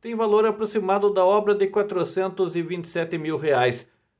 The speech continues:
O espaço agora tem mesa para lavagem de hortifruti,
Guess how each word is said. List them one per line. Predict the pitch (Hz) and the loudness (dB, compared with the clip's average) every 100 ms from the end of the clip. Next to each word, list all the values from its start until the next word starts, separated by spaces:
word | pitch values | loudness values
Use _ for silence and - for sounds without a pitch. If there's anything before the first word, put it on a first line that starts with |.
| _ | _
O | 127 | -8
espaço | 123 110 - 123 160 - | -8 -8 -8 0 0 0
agora | 107 104 147 160 | -6 -2 0 0
tem | 170 147 | -4 -8
mesa | 127 170 170 151 | -6 -4 -2 -2
para | 139 143 | -2 -2
lavagem | 127 104 127 165 143 | -2 -4 -2 -2 -4
de | 120 | -6
hortifruti, | 123 123 117 104 139 196 208 208 185 - | -4 -4 -6 -16 0 2 2 0 -2 -4